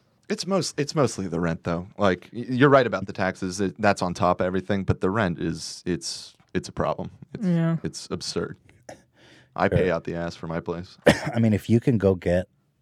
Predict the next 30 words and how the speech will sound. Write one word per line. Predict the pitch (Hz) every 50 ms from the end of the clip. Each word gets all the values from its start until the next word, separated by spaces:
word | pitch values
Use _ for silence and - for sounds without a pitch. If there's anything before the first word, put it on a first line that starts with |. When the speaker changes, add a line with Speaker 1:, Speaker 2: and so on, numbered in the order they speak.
| _ _
Speaker 3:
your | - 87 82 80
Speaker 2:
I |
feel | - 240
like | 90 92
Speaker 3:
own | 95 92
place | - - 92 90 95 -
for | - 98
four | - - 92 90
hundred | 92 92 92
dollars | 92 87 85 82 73 76
a | 73
month, | 73 76 90 101 - - - _ _
fuck. | - - - 82 - - - - _
Speaker 1:
Two | - - 165 190 190
bedroom, | - 156 202 226 226 220 220 196 123 98 -
too. | - 151 175 208
Speaker 2:
I |
feel | 226 233
like | 254 233
our | 214 196 185
Speaker 1:
To | -
Speaker 2:
parents | - 190 - 202 208 208 196 165
Speaker 1:
himself. | 226 185 -
Speaker 2:
have | - - 220 202 185 175
no | 175 170 165 170 180 185
idea | 180 175 165 151 156 160 156 160 156 - - 170 - - _ _ _ -
Speaker 3:
No. | 147 156 151 110 -
Speaker 2:
what | 180 170 165 160
we | 160 160
go | 147 151 160 165